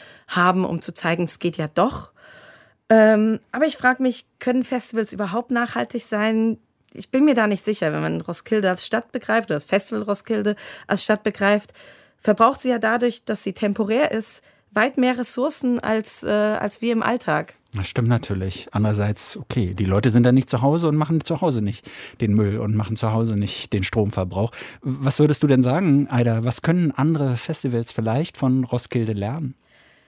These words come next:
Speaker 1: Naja, also das Festival wird von einem Non-Profit-Verein organisiert und alle Gewinne gespendet. Und das gibt einen ganz anderen Handlungsspielraum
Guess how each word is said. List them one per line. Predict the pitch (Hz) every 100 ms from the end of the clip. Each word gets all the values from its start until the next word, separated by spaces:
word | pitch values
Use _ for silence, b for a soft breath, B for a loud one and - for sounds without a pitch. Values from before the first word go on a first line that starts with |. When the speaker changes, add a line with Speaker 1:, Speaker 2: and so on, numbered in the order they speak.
| b -
Speaker 1:
Naja, | 233 294 403 302 -
also | 220 220
das | 208
Festival | - 247 - 254 214
wird | 208
von | 220
einem | 208
Non-Profit-Verein | 190 208 233 202 - 254 - - 165 226
organisiert | 285 269 294 285 254 262 302 -
und | 202
alle | 190 233
Gewinne | 220 202 208
gespendet. | 185 165 - 170 165 165 -
Und | 170 165 - -
das | 190 -
gibt | 202
einen | 202
ganz | 190 190
anderen | 208 202 175
Handlungsspielraum | 214 247 233 202 - 196 185 180 185